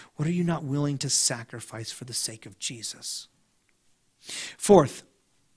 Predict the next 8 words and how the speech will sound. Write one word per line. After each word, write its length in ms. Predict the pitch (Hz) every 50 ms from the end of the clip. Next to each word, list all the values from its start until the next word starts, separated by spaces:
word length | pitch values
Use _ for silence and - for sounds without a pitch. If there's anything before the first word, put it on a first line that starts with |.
| _ _ _ _ _ _ _ _ _ _ _ - -
we 100 | - 139
cannot 640 | 135 - - - 143 170 185 190 190 185 175 - -
be 80 | 156
faithful 520 | 123 - - - 147 147 143 147 - 156 147
to 140 | - - 139
God 460 | - - 120 113 110 107 107 113 120 -
without 640 | - 123 113 - - - 107 113 113 120 - - - - _ _ _ - - - - - - _ _ _ _ _ _
dedication. 680 | - 127 120 117 107 - - - 110 95 - - - -